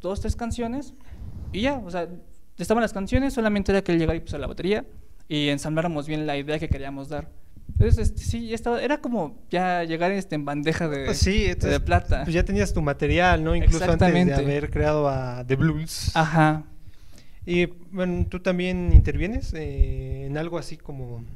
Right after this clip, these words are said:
Speaker 2: de composición? O sea, cuando él llega ya con sus composiciones, ¿tú agregas algo, le pones algo diferente?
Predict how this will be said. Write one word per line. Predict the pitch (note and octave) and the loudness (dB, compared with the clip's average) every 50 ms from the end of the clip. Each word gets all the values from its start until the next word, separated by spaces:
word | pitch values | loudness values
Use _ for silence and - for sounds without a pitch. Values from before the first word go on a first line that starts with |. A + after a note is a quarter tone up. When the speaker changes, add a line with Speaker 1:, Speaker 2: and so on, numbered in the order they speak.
| - - | -14 -12
Speaker 2:
de | - C#3 C3 C3 | -4 -2 -2 0
composición? | - D3 C3+ - - B2+ B2 - D3+ E3+ A3 C#4 | 2 2 2 2 0 0 0 0 2 2 2 0
O | A3+ D#3+ | -2 -4
sea, | D#3 D3+ | -4 -6
cuando | - D#3+ D3+ D3+ D#3 D3+ | -6 -8 -8 -8 -8 -6
él | E3 F3 | -6 -6
llega | - D#3+ E3+ F3+ E3+ | -6 -6 -6 -6 -6
ya | D#3 E3 E3 | -6 -8 -8
con | - E3+ D#3 | -8 -10 -10
sus | D3+ - D3 C3+ C3 B2+ C3 C3+ - - - - - - - - | -10 -12 -14 -14 -14 -14 -14 -16 -16 -18 -18 -16 -18 -16 -14 -12
composiciones, | - D3 C3+ C#3+ C#3 B2+ - - D#3 D#3+ E3 D#3+ D3 | -12 -12 -12 -12 -14 -14 -14 -12 -12 -10 -10 -10 -10
¿tú | - F3 | -8 -8
agregas | E3 D#3+ D#3 D#3+ D#3 D3+ A#2+ - | -8 -8 -8 -10 -10 -10 -12 -10
algo, | D3+ E3 F3+ F#3 F3 F#3 F3+ E3+ | -8 -6 -6 -4 -2 -2 -2 -2
le | D3+ | -4
pones | - - D#3 D3+ D3+ D3 D3 C3+ - - - - - | -4 -4 -4 -4 -4 -4 -4 -6 -8 -12 -14 -12 -6
algo | - D#3 D#3 D3+ | 0 2 2 2
diferente? | C#3+ C3 C#3+ C#3+ D3 D3+ D#3+ D#3+ - F3 F3+ F3 | 2 2 2 2 2 2 0 0 -2 -4 -4 -4